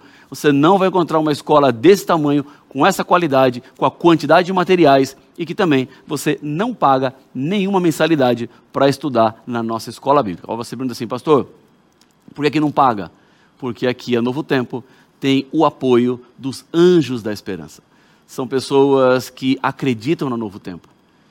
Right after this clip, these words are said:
que são sensibilizadas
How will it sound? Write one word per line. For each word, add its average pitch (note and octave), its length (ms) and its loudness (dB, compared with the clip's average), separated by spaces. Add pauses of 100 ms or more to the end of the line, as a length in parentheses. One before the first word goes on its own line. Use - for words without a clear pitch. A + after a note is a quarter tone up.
(200)
que C#3 120 -6
são D3+ 640 0
sensibilizadas C#3+ 1500 -2